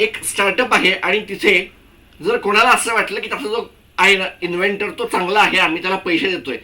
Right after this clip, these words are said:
सांगणार कसं तुमच्या, तुमच्या इन्व्हेस्टर्सना सांगणार कसं काय, "हो आम्ही हे केलेलं आहे पण त्याची व्हॅल्यू अशी, अशी आहे"? तिथे either डबल किंवा झिरो.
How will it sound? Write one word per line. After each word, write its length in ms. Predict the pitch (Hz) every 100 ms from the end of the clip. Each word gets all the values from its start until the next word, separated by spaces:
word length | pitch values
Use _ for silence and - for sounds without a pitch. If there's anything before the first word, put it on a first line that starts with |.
| - - _ - -
सांगणार 380 | 202 214 247
कसं 220 | 233 - -
तुमच्या, 400 | 208 196 190 - - - - - - - - - - - - -
तुमच्या 400 | 196 208 - 240 202
इन्व्हेस्टर्सना 680 | 190 220 - 240 233 254 220
सांगणार 380 | 208 202 220
कसं 200 | 220 202
काय, 160 | 202 196
"हो 140 | 175
आम्ही 280 | 202 175 180
हे 60 | 196
केलेलं 320 | 180 165 185
आहे 100 | 220
पण 120 | 220
त्याची 240 | 196 175 214
व्हॅल्यू 260 | 160 170
अशी, 260 | 180 156 175
अशी 300 | 156 - 165
आहे"? 360 | 127 113 - _ - _ _ _ _ - _ _ - _ - _ - - - -
तिथे 300 | 175 247 - 170
either 300 | 175 180 247
डबल 340 | 240 247 302 269 - - _ -
किंवा 260 | 220 262 240
झिरो. 280 | 240 196